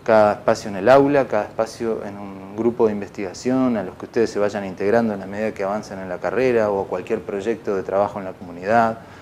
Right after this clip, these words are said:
Eh, cada espacio tiene que ser un espacio de encuentro entre nosotros y,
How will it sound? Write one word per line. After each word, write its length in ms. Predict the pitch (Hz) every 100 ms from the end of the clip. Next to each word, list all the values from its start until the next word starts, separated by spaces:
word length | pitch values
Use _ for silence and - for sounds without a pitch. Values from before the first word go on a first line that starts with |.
| - - - - - -
Eh, 480 | 95 95 87 87 87 - - - - - - - -
cada 200 | 139 139
espacio 580 | - - 135 - 139 131
tiene 280 | - 131 120
que 100 | 117
ser 280 | - 127
un 220 | 123 123 120
espacio 440 | - 123 117 120
de 60 | 107
encuentro 460 | 101 120 113 -
entre 240 | 101 104 92
nosotros 640 | 92 123 117 139 156 - -
y, 600 | 113 98 98 95 95 90